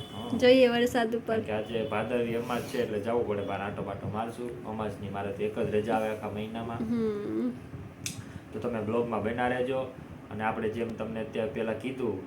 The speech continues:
Speaker 1: કે મારે પાંચસો સબસ્ક્રાઇબર પૂરા કરવાના છે, તો પ્લીઝ જલ્દીથી મારી ચેનલને સબસ્ક્રાઇબ કરી લ્યો. જો નવા આવ્યા હોય તો ચેનલને સબસ્ક્રાઇબ કરી લ્યો, લાઈક કરજો, શેર કરજો અને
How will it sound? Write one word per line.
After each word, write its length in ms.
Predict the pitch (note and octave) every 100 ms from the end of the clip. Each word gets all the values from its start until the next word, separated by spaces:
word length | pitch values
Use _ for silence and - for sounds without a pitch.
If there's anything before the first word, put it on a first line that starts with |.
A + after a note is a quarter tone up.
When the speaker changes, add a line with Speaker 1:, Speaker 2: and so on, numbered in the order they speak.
| - - - - G2+
Speaker 1:
કે 140 | G2 G2 F#2+ F#2+ F#2+ G2 F#2+ - -
મારે 140 | A2 A2
પાંચસો 400 | A#2 A#2+ - A#2+
સબસ્ક્રાઇબર 580 | B2 A#2+ - A#2+ A#2
પૂરા 320 | G#2+ A#2+ B2 A2
કરવાના 440 | A#2 B2 A#2+ G#2+
છે, 240 | G2+ G2+
તો 80 | G#2+
પ્લીઝ 360 | G2 A#2+ C3 A#2
જલ્દીથી 460 | A2 A2+ A#2 A#2 A#2+
મારી 260 | A2+ G#2+ G#2+
ચેનલને 460 | A2+ A2+ A2+ A2
સબસ્ક્રાઇબ 500 | G#2 G#2+ - A#2+ A2 A#2
કરી 220 | A#2 A#2
લ્યો. 260 | A#2 A#2+ A#2+ - - - -
જો 80 | G2+
નવા 280 | G2 A2 A2+
આવ્યા 220 | A#2 A#2
હોય 240 | A2+ A#2
તો 140 | A2+ G#2+
ચેનલને 420 | - A2 A2 G#2
સબસ્ક્રાઇબ 500 | A2+ G#2+ - B2 A#2+
કરી 120 | B2
લ્યો, 140 | B2 C3 -
લાઈક 280 | G#2 A#2 -
કરજો, 300 | A#2 A#2+ A#2+
શેર 280 | - A#2 A#2+ -
કરજો 400 | A#2+ B2 B2+ B2+ - - - - - -
અને 480 | G2 G2+ G#2 G#2